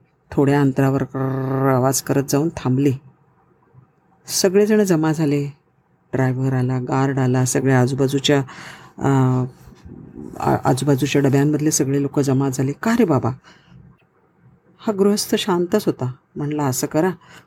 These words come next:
तुम्ही पुढे जाऊन बघा, रेल्वेचा रूळ तुटलाय. काहीतरीच तुम्ही बोलताय,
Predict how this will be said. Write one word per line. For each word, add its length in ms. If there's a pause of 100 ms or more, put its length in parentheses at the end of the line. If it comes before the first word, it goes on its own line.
तुम्ही 160
पुढे 280
जाऊन 280
बघा, 260 (500)
रेल्वेचा 480
रूळ 220 (120)
तुटलाय. 420 (920)
काहीतरीच 560
तुम्ही 220
बोलताय, 400